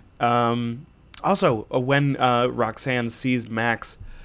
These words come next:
on T V at the concert, you would think, like, "Oh, you s-, this boy that you have a big crush on, you're gonna, uh, like, bounce around with excitement or something." No, she,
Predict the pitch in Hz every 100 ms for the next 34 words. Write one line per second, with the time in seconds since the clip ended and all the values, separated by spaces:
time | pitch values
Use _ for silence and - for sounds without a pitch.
0 | - - 123 123 127 123 117 110 107 117
1 | 117 117 107 127 131 131 123 120 - 196
2 | 135 104 120 - - 131 123 123 127 127
3 | 120 120 120 117 107 110 131 - 143 143
4 | 135 110 107 113 113 110 - - - -
5 | - - - - - - - _ - -
6 | 135 110 120 127 127 127 123 123 113 -
7 | 151 156 123 113 113 104 117 160 185 170
8 | 185 160